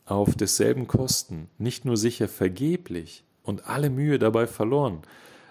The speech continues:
sondern sie kehrt sich sogar gegen ihren Urheber. Und ihn selbst trifft unausbleiblich das Übel, das er dem anderen zufügen wollte.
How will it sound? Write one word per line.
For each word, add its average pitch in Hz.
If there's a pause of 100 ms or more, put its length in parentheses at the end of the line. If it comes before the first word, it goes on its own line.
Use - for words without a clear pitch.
sondern 87
sie 120
kehrt 87
sich 113
sogar 110
gegen 139
ihren 147
Urheber. 98 (1160)
Und 131
ihn 127
selbst 120 (220)
trifft -
unausbleiblich 92
das -
Übel, 92 (500)
das -
er 98
dem 98
anderen 107
zufügen 85
wollte. -